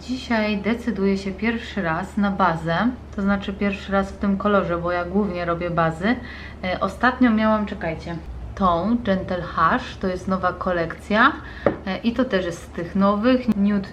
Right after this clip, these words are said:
Nuance. Tutaj w buteleczkach to one zawsze wyglądają na bardziej napigmentowane, ale żeby zbudować jednak ten kolor, to trzeba albo tych warstw nałożyć więcej,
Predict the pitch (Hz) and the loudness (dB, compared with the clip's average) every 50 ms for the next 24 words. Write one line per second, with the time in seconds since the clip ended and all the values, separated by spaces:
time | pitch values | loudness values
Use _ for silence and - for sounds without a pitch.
0 | - - 190 185 185 180 180 190 208 233 254 269 294 285 - - - - - - | -8 -6 -6 -6 -6 -4 -2 0 4 4 4 4 4 2 -2 -10 -14 -16 -16 -6
1 | - - 240 233 202 196 220 208 - 233 226 220 208 202 - - - - 180 180 | 0 2 2 2 2 0 -2 0 2 2 4 4 4 2 0 -2 2 4 4 4
2 | 202 240 - - - - - - 208 208 - 202 208 202 202 208 202 190 214 226 | 4 2 0 -6 -14 -18 -6 -4 -2 -2 0 2 2 2 2 2 2 4 2 2
3 | 220 - - 226 214 196 208 202 196 202 202 196 190 202 202 202 208 196 196 196 | 2 2 -2 0 0 2 2 2 2 4 2 2 2 2 2 2 4 4 2 2
4 | 190 196 202 208 202 196 - 202 190 202 196 196 - 196 190 190 190 190 190 185 | 2 4 2 2 2 2 0 2 2 2 0 0 -2 -4 0 2 2 2 2 0
5 | - 196 185 196 202 196 180 170 175 185 220 220 - - - - - - - - | -2 -2 0 2 2 2 2 2 0 -2 -2 -2 -6 -12 -16 -16 -16 -16 -16 -16
6 | - - - - 196 196 196 202 196 196 208 190 208 196 185 - - 202 190 220 | -16 -16 -6 -2 2 2 4 4 4 2 2 2 0 -2 -4 0 0 0 4 4
7 | - 226 202 202 190 190 190 185 196 190 190 - 196 185 180 - - - 277 254 | 4 6 6 4 2 2 -2 -2 -2 -4 -2 -2 -4 -4 -4 -4 0 2 4 4
8 | 208 180 170 185 220 247 202 - - - 220 190 202 208 - 214 233 233 220 202 | 4 4 4 4 2 2 0 0 -2 0 2 4 2 4 4 4 2 2 0 -4
9 | 214 202 - 202 185 190 185 208 214 208 208 - - 202 202 196 196 208 208 202 | -6 -6 -6 -6 -6 0 2 2 2 2 0 -2 0 2 2 4 4 2 2 2
10 | 196 196 196 196 196 - - - - - - - - 202 190 190 196 185 175 170 | 2 2 0 0 -2 -6 -10 -12 -14 -16 -16 -8 -4 -2 2 4 4 2 2 0
11 | - - 202 208 220 247 254 - | -2 2 2 4 4 4 2 0